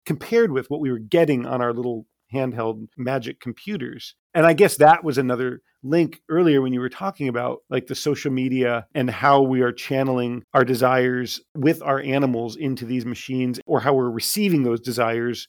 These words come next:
from across the interwebs. It also seems like you are locating a kind of nascent, I don't know if it's what, qu-, quite a crisis point, but there's some kind of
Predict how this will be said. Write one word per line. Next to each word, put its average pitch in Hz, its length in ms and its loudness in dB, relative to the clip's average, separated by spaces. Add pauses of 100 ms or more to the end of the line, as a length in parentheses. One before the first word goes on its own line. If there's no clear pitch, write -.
(120)
from 123 480 -4
across 135 480 -4
the 127 340 -8
interwebs. 117 760 -6 (180)
It 156 160 8
also 165 300 8
seems 139 340 0
like 113 180 0
you 143 480 4 (100)
are 135 160 2
locating 127 600 2
a 117 60 -8
kind 127 300 -4
of 120 380 -6
nascent, 131 760 -2 (100)
I 214 120 -4
don't 233 140 0
know 180 80 4
if 135 100 0
it's 139 140 -4
what, 143 260 0
qu-, - 220 -6
quite 147 220 2
a 127 40 0
crisis 208 500 0
point, 127 260 -4
but 139 100 -4
there's 156 180 2
some 185 220 6
kind 139 240 4
of 113 240 -2